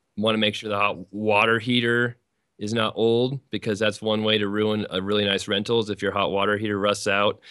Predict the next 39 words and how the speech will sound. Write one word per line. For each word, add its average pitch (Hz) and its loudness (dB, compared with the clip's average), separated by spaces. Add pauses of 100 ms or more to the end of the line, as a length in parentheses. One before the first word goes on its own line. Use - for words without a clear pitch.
<laughs> - -2
and 170 6
floods 127 2
your 131 2
house. 123 -2 (320)
Um, 110 -4
wanna 120 -4
make 117 -2
sure 120 -4
the 113 -4
furnace 123 0
is 117 -4
safe. 120 0 (520)
You 113 -4
know, 107 -2
that's 107 -4
something 107 -6
that's 98 -8
very 104 0
important. 98 -4 (380)
So, 113 4
um, 104 0
safety 143 0
issues, 127 -2
of 104 -10
course, 113 0 (400)
and, 101 -4
um, 92 -4
then 107 -2
making 107 -2
sure 107 -4
the 98 -4
house, 98 -6 (380)
you 131 -4
know, 101 0
looks 110 -2
decent 92 -6
as 82 -10
well. 73 -6